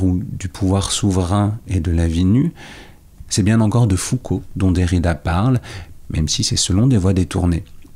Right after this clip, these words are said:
Quant à Barthes, à tout le moins parce que tous deux partagent la référence au roman de Defoe, on pourrait parler d'un dialogue aléatoire, tout comme Rifater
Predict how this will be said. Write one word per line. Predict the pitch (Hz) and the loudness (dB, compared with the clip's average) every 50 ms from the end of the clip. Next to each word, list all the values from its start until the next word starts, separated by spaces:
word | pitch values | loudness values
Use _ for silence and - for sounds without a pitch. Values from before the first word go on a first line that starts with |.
| - - - | -14 -6 -2
Quant | 110 104 | 0 2
à | - 104 98 | 2 4 2
Barthes, | 82 98 101 110 - - - - - - - - - | 4 4 2 2 0 -2 -6 -6 -8 -8 -8 -6 -4
à | 101 98 | -4 -2
tout | - - 131 | 0 2 4
le | 123 | 4
moins | 120 117 120 123 123 120 | 4 4 4 4 2 2
parce | 104 - 90 - - - - | 0 -2 -2 -2 -2 -4 -4
que | - 101 | -2 -2
tous | 92 - - - 131 | -4 -2 0 -2 0
deux | 113 113 123 123 | 2 2 2 2
partagent | - 117 92 - - - 107 104 107 95 92 85 - - - - - - | 2 0 -4 -4 -2 0 2 2 2 2 0 -2 -4 -8 -14 -12 -4 -2
la | 87 90 | 0 2
référence | 92 95 92 - 104 92 98 95 98 98 - - - - | 2 2 2 2 2 2 4 4 4 2 2 0 0 0
au | 98 87 | 0 2
roman | 90 92 92 92 95 90 | 2 4 4 4 4 4
de | 90 85 | 2 2
Defoe, | 82 87 82 - - - 90 104 135 - - - - - - - - | 0 0 -2 -2 -2 -2 -2 -2 -2 -4 -10 -18 -18 -20 -18 -8 -2
on | 90 92 | -2 0
pourrait | 90 - - 107 110 95 | 2 4 4 4 2 2
parler | 90 92 90 101 101 107 104 | 2 2 2 2 2 2 2
d'un | 92 92 90 | 2 2 2
dialogue | 87 82 92 92 90 90 90 90 87 - - - - - | 2 2 2 2 2 2 2 2 0 -2 -4 -6 -4 0
aléatoire, | 95 95 95 92 90 90 90 - - - 107 120 139 147 143 - - - - - - - - - - | 0 2 2 4 2 2 0 -2 -2 -2 0 2 2 0 -2 -4 -10 -16 -18 -18 -18 -20 -20 -20 -18
tout | - - 110 | -16 -8 -2
comme | - 110 107 104 | 0 2 4 4
Rifater | 95 98 98 - - 92 90 - 113 120 | 4 4 2 2 2 0 0 2 2 0